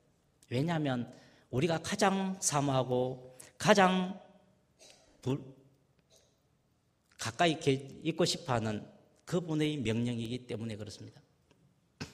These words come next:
여러분, 우리 모두가 주님 나라 가는 그날까지 이 행진을 계속해야 하지 않습니까? 때로는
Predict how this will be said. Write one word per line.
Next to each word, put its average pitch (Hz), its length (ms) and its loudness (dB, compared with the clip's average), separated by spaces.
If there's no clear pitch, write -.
여러분, 95 360 -8
우리 120 220 0
모두가 120 720 0
주님 208 320 2
나라 147 240 4
가는 120 240 0
그날까지 131 680 0
이 202 260 0
행진을 156 460 -2
계속해야 113 460 -4
하지 101 160 -8
않습니까? 104 460 -12
때로는 165 640 0